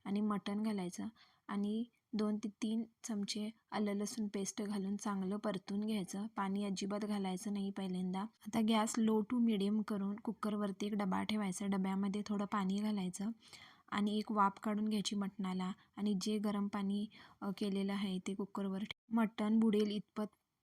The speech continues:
गरम पाणी घालून घ्यायचं आणि कुकरचं झाकण लावून एक ते दोन शिटी काढून घ्यायची. मटण शिजवते वेळी गरम पाण्याचाच वापर करायचा. आता इथं मी दीड चमचा सुके धने घेतले, एक चमचा जिरं, एक चमचा पांढरे तीळ,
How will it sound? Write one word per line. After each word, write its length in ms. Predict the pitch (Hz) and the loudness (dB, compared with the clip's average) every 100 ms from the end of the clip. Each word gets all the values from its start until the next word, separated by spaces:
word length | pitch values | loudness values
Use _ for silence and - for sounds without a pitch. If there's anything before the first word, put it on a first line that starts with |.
| - 214 | 0 2
गरम 220 | 202 208 | 2 2
पाणी 280 | 220 196 202 | 0 2 2
घालून 300 | 208 196 202 | 2 0 0
घ्यायचं 380 | 208 190 - | 0 -2 -4
आणि 300 | 185 - 185 190 | -8 -6 -6 -4
कुकरचं 480 | 196 - 202 196 208 | -4 -2 -4 -2 -2
झाकण 320 | 196 - 196 | -2 -2 -2
लावून 240 | 196 190 233 - _ - | -2 -2 -4 -10 _ -4
एक 140 | 208 - | -4 -2
ते 60 | 220 | -2
दोन 240 | 202 202 | -2 -2
शिटी 280 | 202 208 208 | -2 -4 -6
काढून 320 | 208 208 196 | -4 -4 -2
घ्यायची. 260 | 202 208 214 | -2 0 0
मटण 240 | 226 226 226 | 0 0 0
शिजवते 460 | 240 214 214 233 | 0 2 2 4
वेळी 200 | 226 220 | 4 6
गरम 280 | 220 220 214 | 4 4 4
पाण्याचाच 500 | 214 208 196 196 214 | 2 2 2 -2 0
वापर 280 | 226 208 214 | 0 0 -2
करायचा. 480 | 220 202 190 - 180 | 0 2 0 -2 -4
आता 180 | 196 214 | 0 0
इथं 200 | 208 220 | 2 4
मी 160 | 226 | 6
दीड 300 | 208 202 226 | 6 6 4
चमचा 320 | 220 220 214 | 4 2 2
सुके 320 | 220 240 - 208 | 2 2 2 4
धने 260 | 208 208 | 4 4
घेतले, 400 | 214 214 196 196 220 - _ | 4 2 2 -2 -2 -10 _
एक 160 | 208 - | -4 0
चमचा 340 | 220 208 214 202 | 0 2 2 4
जिरं, 240 | 220 208 - | 4 4 2
एक 160 | 214 | 2
चमचा 300 | - 208 202 | 2 0 0
पांढरे 440 | 220 208 190 190 202 | 4 4 4 4 2
तीळ, 220 | - 202 | 2 -2